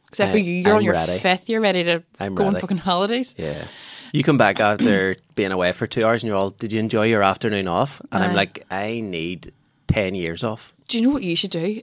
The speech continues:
Speaker 1: is fuck right off. <laughs> You should just <laughs> move away, get a camper van
Speaker 2: Someday.
Speaker 1: and fuck off into the horizon if that makes you happy. Anyway, no, it wouldn't. Um, Rocky's three weeks old. Um, he's a good baby, which is why we've brought him with us,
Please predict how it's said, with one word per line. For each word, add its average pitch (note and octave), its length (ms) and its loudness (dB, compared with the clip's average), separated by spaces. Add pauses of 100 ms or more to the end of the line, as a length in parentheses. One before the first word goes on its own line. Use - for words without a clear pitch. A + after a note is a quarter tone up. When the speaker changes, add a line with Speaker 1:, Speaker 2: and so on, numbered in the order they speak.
Speaker 1:
is F3 160 -6
fuck - 440 -10
right E3+ 180 -6
off. - 340 -10
<laughs> - 40 -20 (680)
You A#3+ 160 -2
should - 240 4
just - 320 4 (240)
<laughs> D3 240 -8
move F#3+ 480 2
away, G3 400 0 (520)
get A3+ 140 2
a B3+ 60 4
camper F#3+ 280 -2
van A3 180 2
Speaker 2:
Someday. E3+ 420 0
Speaker 1:
and G3+ 340 -6
fuck - 380 -14
off F#3 180 -2
into F#3 160 -4
the F#3 80 -6
horizon F#3 460 -4 (480)
if A3 140 -8
that A3+ 260 -2
makes G3 200 -8
you G#3+ 60 -6
happy. F#3+ 360 -10 (600)
Anyway, E3+ 380 -4 (380)
no, F3+ 160 -4
it - 40 -4
wouldn't. C#3+ 220 -8 (460)
Um, F3+ 360 0 (440)
Rocky's F#3+ 460 0
three G3+ 160 2
weeks F3+ 200 0
old. E3 300 0 (160)
Um, E3 560 -2 (100)
he's F#3 160 0
a F#3 40 -4
good G3+ 180 2
baby, F3 400 2
which - 180 -8
is F#3 80 -2
why E3 100 2
we've F3 140 0
brought E3 160 2
him E3+ 60 -2
with D#3+ 160 -6
us, F3 180 -4